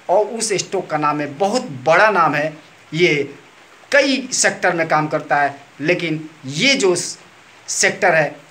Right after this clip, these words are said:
थोड़ा सा इसमें अब ये रन, रन अप बनाया है। ये है आपको एसआर इंडिया लिमिटेड, ये बॉम्बे स्टॉक एक्सचेंज में लिस्टेड है और इसका कोड आपको मैं बता देता हूँ, तिरपन पन्द्रह जीरो दो, फ़ाइव थ्री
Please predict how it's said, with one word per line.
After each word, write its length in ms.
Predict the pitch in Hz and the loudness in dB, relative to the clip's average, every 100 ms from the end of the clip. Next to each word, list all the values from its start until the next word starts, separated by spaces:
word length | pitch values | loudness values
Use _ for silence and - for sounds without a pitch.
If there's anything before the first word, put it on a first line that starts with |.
| - 240 | -8 0
थोड़ा 200 | 262 233 | 2 2
सा 140 | 202 | 2
इसमें 380 | 180 - 160 147 - - - | 0 -2 -4 -8 -10 -20 -2
अब 200 | 170 156 | 2 4
ये 280 | 147 147 139 139 - - | 2 -2 -4 -10 -20 -12
रन, 320 | 135 160 156 143 139 - - | -2 0 2 -2 -8 -18 -14
रन 200 | 151 165 | -2 0
अप 200 | 170 117 117 | 0 -2 -2
बनाया 320 | 143 165 190 | 2 4 6
है। 240 | 208 226 - - | 4 0 -6 -18
ये 180 | 160 175 | -4 0
है 260 | 151 135 135 - - - | 0 -2 -6 -16 -16 -6
आपको 400 | 123 123 123 113 - - - 196 | -6 -6 -12 -12 -14 -20 -2 2
एसआर 840 | 214 226 - - 151 147 151 160 - | 4 4 0 -6 -2 2 2 2 -4
इंडिया 400 | 156 131 127 123 143 | -8 -6 -4 -4 -6
लिमिटेड, 600 | 135 117 120 151 135 - - - - - | -8 -8 -4 -2 -2 -6 -18 -20 -20 -14
ये 100 | 139 135 | -8 -2
बॉम्बे 440 | 139 175 196 226 | 2 2 4 2
स्टॉक 300 | 220 196 180 | 2 -4 -4
एक्सचेंज 300 | 180 - 185 | -4 -2 -2
में 120 | 180 | -2
लिस्टेड 380 | 165 156 202 190 | -2 -4 -2 0
है 180 | 226 226 - - | 0 -2 -12 -2
और 160 | 156 | 0
इसका 200 | 160 196 - | 0 -2 -4
कोड 280 | 185 202 | 0 2
आपको 240 | 185 - 180 | 2 0 -4
मैं 140 | 170 | -2
बता 220 | 160 160 | -2 0
देता 220 | 156 160 165 | 0 0 -2
हूँ, 220 | 190 - - - - | -2 -8 -20 -20 -10
तिरपन 480 | 202 196 - 233 233 - | -6 -6 -2 0 0 -2
पन्द्रह 420 | 185 175 175 185 190 | -2 0 0 2 0
जीरो 360 | 156 156 170 165 | -2 -2 0 0
दो, 220 | 160 139 - - - - - | -2 -4 -6 -16 -20 -20 -2
फ़ाइव 340 | 190 233 226 - | 2 2 0 -6
थ्री 180 | 175 | -4